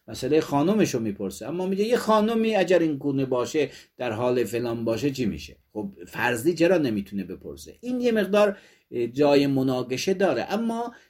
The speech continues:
خلاصه مرحوم شیخ نظرش این است که ما روایاتی داریم که در این روایات، اه،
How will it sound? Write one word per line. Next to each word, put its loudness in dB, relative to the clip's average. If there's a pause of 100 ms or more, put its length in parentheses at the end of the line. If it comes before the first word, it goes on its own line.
(100)
خلاصه 2
مرحوم 0
شیخ -4
نظرش -2
این -6
است -8
که -4 (200)
ما -4
روایاتی 0
داریم 0
که -6
در -2
این -4
روایات، 0 (400)
اه، -4